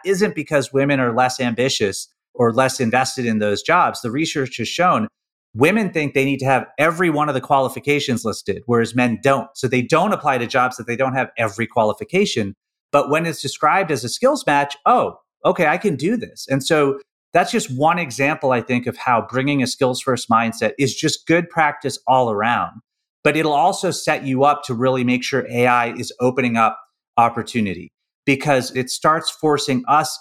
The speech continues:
internally as people who are writing job descriptions to not copy and paste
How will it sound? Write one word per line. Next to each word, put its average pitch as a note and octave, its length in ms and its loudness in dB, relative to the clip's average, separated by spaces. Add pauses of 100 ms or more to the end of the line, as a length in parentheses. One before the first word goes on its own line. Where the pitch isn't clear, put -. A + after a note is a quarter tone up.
internally B2 800 -2
as A#2+ 140 -6
people B2+ 320 -2
who A#2 160 0
are G#2+ 120 2
writing B2+ 360 2
job G#2+ 240 0
descriptions F#2+ 720 -6 (380)
to C3+ 120 2
not E3+ 240 4
copy D#3 380 -2
and A#2+ 120 0
paste C#3+ 440 -6